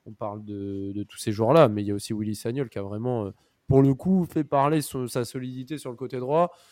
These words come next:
et, et même en finale et même en phase de poule, hein, parce que Nams, tu disais que c'était compliqué, mais,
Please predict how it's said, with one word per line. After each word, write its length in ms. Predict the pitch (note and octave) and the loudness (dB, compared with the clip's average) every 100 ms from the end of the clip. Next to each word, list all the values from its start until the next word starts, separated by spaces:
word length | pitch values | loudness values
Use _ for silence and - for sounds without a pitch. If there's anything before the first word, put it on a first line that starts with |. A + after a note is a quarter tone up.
| _ _ _ | _ _ _
et, 180 | A#2 B2+ | -6 4
et 40 | |
même 220 | C#3 D3 | 6 8
en 280 | D3 C#3+ C#3 | 10 8 6
finale 320 | - G#3 A#3+ | 2 2 4
et 60 | D#3+ | 6
même 160 | D#3+ E3 | 6 6
en 80 | |
phase 220 | D#3+ F3 E3+ | 2 0 -2
de 100 | C4 | -10
poule, 240 | F4+ E4 | -8 -6
hein, 60 | F3 | -2
parce 160 | E3 - | -4 -2
que 240 | E3 D3+ | -2 0
Nams, 140 | E3 D#3+ | -2 -4
tu 180 | - B2+ | -8 -16
disais 200 | C3 D3+ | -8 -8
que 80 | |
c'était 120 | - B2 | -8 -18
compliqué, 500 | B2 A#2 C3 D#3 C#3 | -20 -20 -16 -12 -10
mais, 180 | A2+ | -8